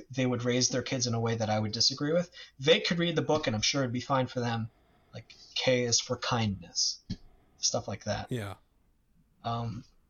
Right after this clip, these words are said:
Speaker 1: it's, yeah, it's completely fine. The book is wholesome, but, uh, it was telling, and it was part of the experiment to see: are they going to pre-react based on just the names on the book?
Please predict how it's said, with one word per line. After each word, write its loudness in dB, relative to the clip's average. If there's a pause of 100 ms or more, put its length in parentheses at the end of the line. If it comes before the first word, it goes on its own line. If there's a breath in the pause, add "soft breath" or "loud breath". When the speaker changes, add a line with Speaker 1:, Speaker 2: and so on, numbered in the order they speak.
(840)
Speaker 1:
it's, -4
yeah, 0
it's 0
completely 0
fine. 2
The 2
book 0
is 2
wholesome, 2 (100)
but, 4 (140)
uh, 2
it 0
was 4
telling, 4
and 0
it -2
was 2
part 2
of -2
the 0
experiment 0
to 2
see: 2 (420 loud breath)
are 10
they 4
going 4
to 2
pre-react 2 (300 soft breath)
based 4
on 2
just 2
the 4
names 2
on -2
the -2
book? 2